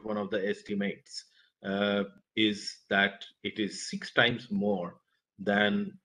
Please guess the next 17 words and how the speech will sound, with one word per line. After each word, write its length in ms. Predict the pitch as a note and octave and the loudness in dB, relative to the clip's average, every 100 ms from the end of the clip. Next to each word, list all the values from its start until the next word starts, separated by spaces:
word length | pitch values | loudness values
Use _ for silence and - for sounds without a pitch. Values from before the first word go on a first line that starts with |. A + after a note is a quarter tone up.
| _ _ | _ _
the 300 | G3+ G3 G3+ | -10 -2 0
formal 480 | F#3+ - F3+ B2+ E2+ | 0 2 4 4 2
route, 340 | - G2 G#2 - _ _ _ - | 0 0 0 -6 _ _ _ 0
then 260 | A2+ A2 | 2 4
definitely 800 | G#2 A#2 D#3 F3 F3 B2+ F#2 - _ _ _ - | 4 4 6 4 2 -6 -8 -10 _ _ _ 4
in 180 | E3+ G#3 | 8 8
the 120 | C#3 | 8
formal 380 | - A2 G#2+ G2 | 2 0 2 -2
trade, 420 | - G#2 F#2 F2+ - _ _ | -2 -2 -2 -6 -16 _ _
there 240 | G2 G#2 G2 | -4 -2 0
are 200 | F2+ F2+ E2+ | -2 -4 -6
many, 380 | F#2+ A2 A#2 A#2 | -6 -4 -6 -6
many 360 | G2 F#2+ G2 G2 | -4 -2 -2 -4
challenges 680 | - F2+ F2+ F2 F2+ E2+ | -4 -4 -4 -8 -8 -6
or 80 | F2 | -6
the 120 | E2+ | -8
bottlenecks 600 | E2 E2+ E2+ D#2 D2+ - | -10 -10 -12 -14 -16 -18